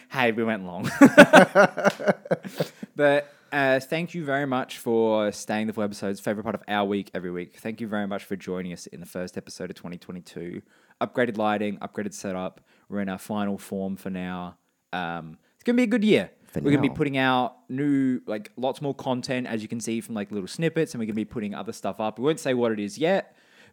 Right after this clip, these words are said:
Speaker 1: but we wanna try and diversify this channel a little bit,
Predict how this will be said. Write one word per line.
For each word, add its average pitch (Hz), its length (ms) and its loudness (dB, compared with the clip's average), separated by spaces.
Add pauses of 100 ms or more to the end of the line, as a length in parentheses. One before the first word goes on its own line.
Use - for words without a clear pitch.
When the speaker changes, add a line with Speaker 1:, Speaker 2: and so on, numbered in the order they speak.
Speaker 1:
but 123 180 2
we 127 100 0
wanna 127 240 -2
try 113 240 -2
and 107 80 -4
diversify 110 600 0
this 110 180 -4
channel 120 400 0
a - 20 2
little 117 220 2
bit, 117 400 0